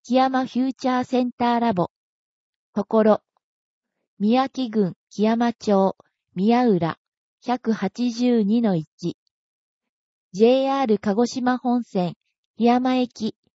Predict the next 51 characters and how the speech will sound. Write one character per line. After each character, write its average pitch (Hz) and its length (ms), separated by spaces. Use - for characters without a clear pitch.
お 185 100
よ 226 180
び、 196 220
天 233 260
城 254 140
鉄 254 340
道 180 380
基 208 140
山 233 280
駅 220 320
よ 185 120
り、 160 200
徒 240 120
歩 202 160
三 220 400
分。 151 240
詳 247 240
し - 120
く 262 120
は 208 160
こ 190 140
ち 214 160
ら 208 180
と 190 180
キ 226 140
ュ 262 100
ー 269 120
ア 269 40
ー - 20
ル 269 140
コ 262 220
ー - 20
ド 226 120
が 180 140
掲 196 240
載 202 260
さ 196 140
れ 190 140
て 185 120
い 185 140
ま 185 160
す。 - 200
写 220 200
真 262 280
が 247 140
二 277 160
枚 240 280
あ 185 80
り 175 140
ま 175 160
す。 - 140